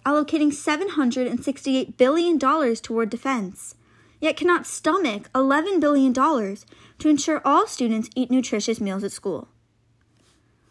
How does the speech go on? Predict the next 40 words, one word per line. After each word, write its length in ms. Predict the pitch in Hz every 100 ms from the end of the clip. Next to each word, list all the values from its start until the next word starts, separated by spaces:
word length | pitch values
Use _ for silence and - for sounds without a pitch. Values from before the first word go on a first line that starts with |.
| -
Are 120 | 294
our 280 | 262 277 427
representatives 720 | 359 330 277 240 240 320 285 -
really 380 | 202 220 262 285
working 340 | 202 202 277
for 160 | 269 233
their 140 | 214
constituents? 1000 | - 208 - 190 - 294 381 415 - - - _ _ _ _ _ -
Are 60 | 269
they 160 | 381
too 360 | 381 - 285 339
far 340 | - 220 247
disconnected 760 | 247 247 - 208 196 - 330 -
to 140 | -
understand 420 | 240 247 254 254 226
the 40 |
true 440 | - - 247 269
scope 440 | 277 - 214 247 -
of 100 | 208
juvenile 520 | 220 226 226 214 214
hunger? 440 | 220 180 247 381 _ _ _ _ _ _ _ _ _ _ _ _ _ _ _ - -
How 160 | - 359
can 160 | 427 466
they 140 | 403
choose 360 | - 403 330 285
to 80 |
put 180 | - 339
millions 560 | 247 262 359 311 220 220
of 80 | -
the 80 |
most 240 | 240 247 233
vulnerable 640 | 196 247 311 359 359 349
in 180 | - 269
our 120 | 285
country 420 | 262 262 302 226
in 200 | - 247
jeopardy 440 | 220 269 330 240 214
of 80 | 233
food 240 | 320 381
insecurity? 720 | 254 - 202 202 196 - 269